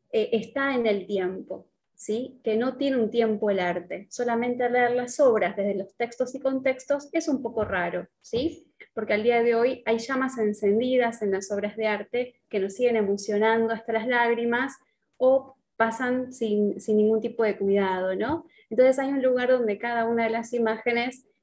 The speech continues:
siguen vivas, más allá de que fueron hechas en el siglo pasado, en el mil quinientos,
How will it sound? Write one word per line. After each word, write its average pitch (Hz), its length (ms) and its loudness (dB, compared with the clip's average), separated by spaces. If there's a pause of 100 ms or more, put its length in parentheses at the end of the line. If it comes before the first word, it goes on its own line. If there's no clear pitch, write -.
(120)
siguen 269 320 6
vivas, 208 500 2
más 233 160 -2
allá 226 360 0
de 214 100 0
que 196 120 -8
fueron 208 320 2
hechas 208 440 0
en 196 80 2
el 185 100 0
siglo 208 280 -2
pasado, 226 540 4
en 208 60 2
el 202 80 2
mil 208 200 -2
quinientos, 226 720 0